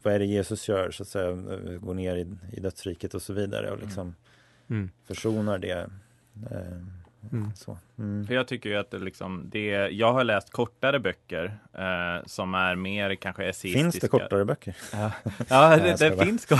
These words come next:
Speaker 2: <laughs> precis. Så att jag var ju på ett sätt, jag tror det är väl just att jag har läst en så lång bok som be-, a-, tar sig an ett så mycket mindre problem för mig personligen än vad jag tycker att teodicéproblemet är. Så att jag, <laughs> det var kanske just den här proportionerna mellan liksom mycket fler sidor,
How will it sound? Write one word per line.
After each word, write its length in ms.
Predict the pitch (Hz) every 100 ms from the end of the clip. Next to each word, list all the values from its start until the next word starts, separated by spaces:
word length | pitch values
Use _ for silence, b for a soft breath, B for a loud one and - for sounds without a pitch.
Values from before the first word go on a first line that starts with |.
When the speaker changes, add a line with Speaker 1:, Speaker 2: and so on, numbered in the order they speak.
| - 220
Speaker 2:
<laughs> 180 | 156 -
precis. 680 | 160 160 170 - - - -
Så 160 | -
att 80 | 135
jag 160 | 135 131
var 120 | 139
ju 80 | 139
på 140 | -
ett 200 | 165 151
sätt, 200 | - 110
jag 160 | 127 123
tror 120 | 147
det 80 | 135
är 40 |
väl 160 | 123 120
just 220 | 117 -
att 100 | 104
jag 80 | 113
har 40 |
läst 240 | 107 101 -
en 80 | 104
så 120 | 113
lång 380 | 113 139 135 110
bok 320 | 95 90 -
som 320 | - 95 98 -
be-, 260 | 95 107 98 -
a-, 220 | - 104
tar 220 | - 117
sig 160 | 107 117
an 140 | 92
ett 160 | 92 - -
så 120 | 107
mycket 260 | 104 104
mindre 480 | 107 151 139 98 90
problem 500 | - 92 87 82 85
för 180 | - 90
mig 420 | 95 110 87 110
personligen 720 | 120 107 113 110 92 82 82
än 260 | 67 90 85
vad 120 | 82
jag 100 | 82
tycker 360 | 90 - 85 82
att 160 | 82
teodicéproblemet 960 | 90 82 82 - 95 98 110 151 107 -
är. 280 | 62 58 71 B B B B
Så 140 | 104
att 100 | -
jag, 80 | 113 -
<laughs> 80 | 196
det 60 |
var 120 | 117 123
kanske 280 | 135 -
just 220 | 135 110 -
den 120 | 104
här 100 | 95
proportionerna 880 | - 107 107 - 151 135 113 95 90
mellan 340 | 90 87 87
liksom 300 | 92 98 87
mycket 400 | - 123 123 147
fler 200 | 143 107
sidor, 480 | 107 110 98 95 95